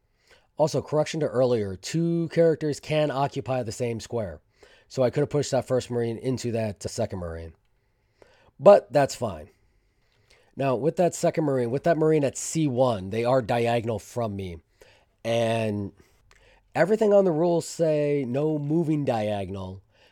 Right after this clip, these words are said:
It doesn't say anything about attacking diagonal, and I don't remember what the official ruling on this is. So here's the thing. We're gonna say no. There will be no diagonal attacks. And that goes for everybody.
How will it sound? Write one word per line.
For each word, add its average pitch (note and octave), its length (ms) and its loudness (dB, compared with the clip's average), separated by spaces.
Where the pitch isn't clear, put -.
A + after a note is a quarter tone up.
It E3 40 -20
doesn't D3+ 260 -2
say E3 160 0
anything D3 260 0
about A#2+ 180 -2
attacking A2+ 460 -6
diagonal, G2 460 -8
and A2 160 -8
I A2+ 80 -4
don't C3+ 420 -2
remember C3 400 0
what A#2 180 -4
the A2+ 120 -6
official G#2+ 400 -8
ruling F#2+ 340 -10
on F2 140 -10
this E2+ 200 -16
is. E2 360 -16
So D3+ 240 4
here's F3 200 4
the D3 80 -2
thing. F#2 360 -4
We're C#3+ 160 0
gonna F#3 120 2
say D3 220 0
no. A2 540 -4
There G#2 100 -4
will G#2+ 80 -2
be A#2 140 -2
no B2 300 6
diagonal A#2+ 520 2
attacks. G2+ 600 -10
And A2 100 -4
that A#2+ 160 2
goes B2 160 4
for G#2 140 -2
everybody. C#2+ 400 -8